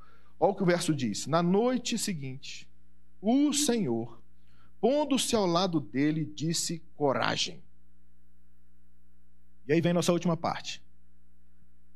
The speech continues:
"Pois, do modo por que deste testemunho a meu respeito, em Jerusalém, assim importa que também o faças em Roma.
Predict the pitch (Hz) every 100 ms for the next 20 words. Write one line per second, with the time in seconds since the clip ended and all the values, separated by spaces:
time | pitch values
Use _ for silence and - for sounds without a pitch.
0 | - - 185 175 113 - - - - -
1 | - - - - - - - 131 190 196
2 | 269 269 254 - 240 - 214 135 123 -
3 | - 101 - 170 190 208 185 151 143 120
4 | - 131 131 170 202 214 - 135 123 -
5 | - - - - - - - - 175 233
6 | 233 202 175 127 120 131 - - - -
7 | 156 165 - 233 294 262 - 143 139 -
8 | 151 147 165 - 262 233 147 147 156 -
9 | 175 - 135 120 - 143 - - - -
10 | 151 151 113 87 -